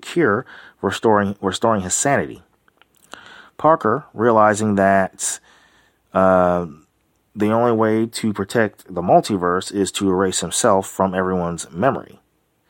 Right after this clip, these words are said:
request Strange, uh, you know, request Strange to do so, of course. So, but Parker promises M J and Leeds that, uh, he will find them again. The spell is cast, returning everyone to their,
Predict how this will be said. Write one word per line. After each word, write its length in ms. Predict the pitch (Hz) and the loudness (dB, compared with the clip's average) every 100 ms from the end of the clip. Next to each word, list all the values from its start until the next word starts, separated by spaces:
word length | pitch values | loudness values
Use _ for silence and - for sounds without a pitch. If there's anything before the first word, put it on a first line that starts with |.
| _ _ _ _ _ | _ _ _ _ _
request 400 | 95 95 120 110 | -6 0 0 0
Strange, 480 | - 120 110 104 104 | -2 -2 -2 -2 -2
uh, 400 | 98 95 95 95 - - | 0 0 0 -2 -8 -10
you 80 | 104 | -6
know, 160 | 82 | -6
request 440 | 82 92 - 131 - | -6 -6 0 0 0
Strange 420 | - 110 107 101 | -6 -4 -4 -6
to 300 | - 92 90 | -4 -4 -2
do 160 | 92 98 | 2 2
so, 260 | - 65 | 0 -8
of 80 | 73 | -10
course. 300 | - 80 98 | -8 -8 -8
So, 380 | - 85 80 87 _ _ _ _ - - - - - - - | -8 -6 -6 -8 _ _ _ _ -16 -14 -16 -20 -20 -12 -4
but 140 | 95 | 0
Parker 340 | 147 151 135 | 2 2 0
promises 520 | - 123 110 107 104 101 | 2 2 2 0 -2 -2
M 260 | 110 113 | -2 -2
J 280 | 107 104 101 | -2 0 0
and 140 | 95 | 0
Leeds 360 | 107 107 104 107 | -2 -2 -4 -4
that, 400 | 98 98 98 - - _ _ _ _ _ _ - | -4 -4 -6 -12 -20 _ _ _ _ _ _ -4
uh, 520 | 95 90 90 90 90 | 0 0 0 -2 -6
he 220 | 87 - | -8 -4
will 160 | 117 101 | -2 -2
find 360 | - 123 117 107 | 0 0 2 0
them 160 | 98 | 0
again. 460 | 95 131 110 110 175 _ _ _ _ _ _ - _ _ - | 0 -2 -2 -4 -8 _ _ _ _ _ _ -20 _ _ -16
The 80 | |
spell 280 | - - 175 | -2 4 4
is 80 | 165 | 4
cast, 440 | - 117 104 110 | 0 2 2 0
returning 440 | 107 101 135 117 110 | -4 0 0 0 0
everyone 580 | 104 110 104 98 98 101 | 0 0 0 0 -2 -4
to 180 | - 95 | -4 -4
their, 440 | 92 90 87 87 | -2 -4 -6 -10